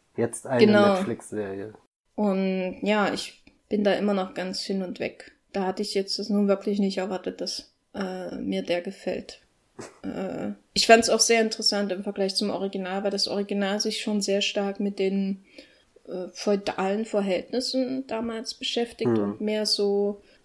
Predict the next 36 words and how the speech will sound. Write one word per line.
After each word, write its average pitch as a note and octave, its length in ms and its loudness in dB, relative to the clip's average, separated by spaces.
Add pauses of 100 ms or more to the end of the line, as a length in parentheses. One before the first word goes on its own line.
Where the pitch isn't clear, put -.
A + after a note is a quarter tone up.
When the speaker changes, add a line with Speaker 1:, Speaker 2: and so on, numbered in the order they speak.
(140)
Speaker 2:
daraus G#3+ 380 0
auch - 160 -4
begründet A3+ 560 2
aus G3 200 -4
den G3+ 120 4
Machtstrukturen, G#3+ 800 0
warum G#3 380 -2
die G3 120 -4
Japaner G3+ 720 -4 (200)
so G#3+ 220 2
gegen G#3 300 0
die, G3 220 2 (200)
ähm, G3 300 -4
Priester G#3+ 400 -2
eingestellt A#3 540 0
waren, A3+ 200 4
wie G#3+ 60 0
sie G3+ 240 2
waren. F#3+ 320 0 (400)
Und A3 240 2
Silence G3+ 420 0
ist G3+ 160 -2
schon G#3+ 220 0
mehr G#3+ 180 0
verinnerlicht, G#3 760 0
mehr G#3+ 420 0 (440)
der G3+ 420 2
innerliche G3+ 520 0
Struggle G3 580 -2
halt F#3 380 -6 (400)
des - 180 2
Glaubens, F#3 460 0
aber F#3 240 0
auch F#3+ 200 2
überhaupt F#3 560 0
dieses - 640 -2